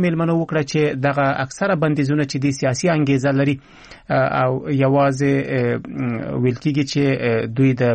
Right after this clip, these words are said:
کلتور او عنعناتو او هم اسلامي ارزښتونو له مخې دا کارونه کوي. حال دا چې، نظر دا ده چې دغه سیاسي انګیزې لري او دا چې سیاسي انګیزې هم څه دي، په دې اړه ډېر جزئیات نشته او نه هم طالب چارواکي په دې اړه څه وایي. راځئ بحث سره راټول کړو. میرمن خرم، مننه چې بحث کې را سره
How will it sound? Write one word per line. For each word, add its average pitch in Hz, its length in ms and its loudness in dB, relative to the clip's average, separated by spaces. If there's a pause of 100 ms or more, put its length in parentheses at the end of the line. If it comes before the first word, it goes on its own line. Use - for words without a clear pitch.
(120)
کلتور 131 300 0
او 120 120 2
عنعناتو 127 500 0
او 123 80 2 (120)
هم 127 240 2
اسلامي 123 320 0
ارزښتونو 127 420 0
له 135 100 2
مخې 160 220 -2
دا 135 40 0 (100)
کارونه 139 300 2
کوي. 147 160 2
حال 127 160 0
دا 139 140 4
چې، 143 60 0 (960)
نظر 135 280 0
دا 143 100 2
ده 143 100 0
چې - 80 -4 (120)
دغه 131 140 0 (100)
سیاسي 131 340 -2
انګیزې 127 340 0 (100)
لري 170 180 2
او 156 100 0
دا 147 120 2
چې 147 140 -4
سیاسي 143 240 -2
انګیزې 143 300 0 (120)
هم 165 160 2
څه - 100 -4
دي، 190 120 2
په - 80 -2
دې 151 100 2
اړه 147 160 0
ډېر 151 120 2 (100)
جزئیات 156 380 0
نشته 165 240 -2
او - 100 0
نه 131 120 0
هم 143 80 -2 (120)
طالب 135 300 0
چارواکي 135 360 0
په 143 80 -2
دې 139 100 2
اړه 135 140 0
څه - 120 -4
وایي. 151 160 2 (440)
راځئ 180 280 2
بحث 196 180 0
سره 190 200 2
راټول 208 260 0
کړو. 196 160 0
میرمن 185 260 2 (300)
خرم، 175 300 2 (260)
مننه 170 280 2 (100)
چې 160 100 0 (280)
بحث 143 220 0
کې 156 120 0
را 135 140 2
سره 143 140 0